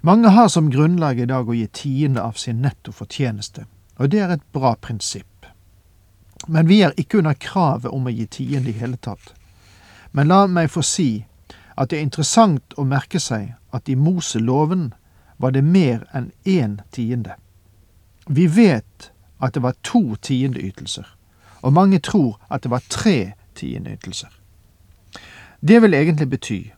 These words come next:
at folket ga tretti prosent av det de tjente til Herren. Da den Herre Jesus så over mot skattkisten fra der han satt, så han hvordan de rike gav, og de gav generøst.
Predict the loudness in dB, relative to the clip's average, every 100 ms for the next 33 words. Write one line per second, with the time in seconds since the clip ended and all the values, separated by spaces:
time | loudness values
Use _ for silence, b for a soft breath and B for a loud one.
0 | -10 -10 -2 2 4 2 -4 -4 -4 -4
1 | -4 -2 -2 -2 -10 -8 -8 -4 -2 -2
2 | -4 _ -20 -20 _ _ _ -10 -4 -4
3 | -4 -6 -6 -8 -8 -12 -10 -10 -12 -18
4 | -20 -20 -20 -20 -20 -20 -20 -20 -20 -20
5 | -20 -20 -20 -20 -20 -20 -20 -20 -20 -18
6 | -18 B B B B B 0 4 6 8
7 | 8 8 6 4 0 0 2 4 2 0
8 | 0 -2 -4 -4 -6 -6 -4 -4 -4 -4
9 | -8 -8 -6 -4 -2 -2 -4 -6 -8 -8
10 | -6 -6 _ -20 -20 -20 _ _ _ -14
11 | -6 -2 0 0 -2 -2 -2 -2 -2 -2
12 | -6 -8 -14 -10 -10 -10 -16 -16 -10 -8
13 | -6 -6 -6 -2 -2 0 -2 -6 -12 -16